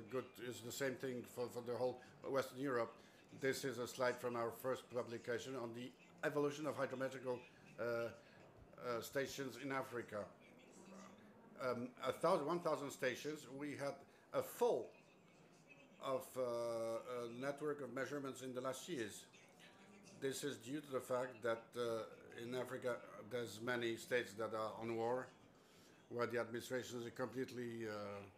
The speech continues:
inexistent and, uh, and the hydrometry is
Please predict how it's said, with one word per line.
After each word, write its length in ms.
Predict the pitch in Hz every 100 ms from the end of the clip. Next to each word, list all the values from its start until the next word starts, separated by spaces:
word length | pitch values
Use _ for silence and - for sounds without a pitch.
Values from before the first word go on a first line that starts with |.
| - - - - - -
inexistent 680 | 123 123 101 131 123 131 123 120
and, 160 | 120 117
uh, 360 | 117 117 110
and 80 | 120
the 60 | 113
hydrometry 640 | 120 120 123 120 123 120
is 180 | 110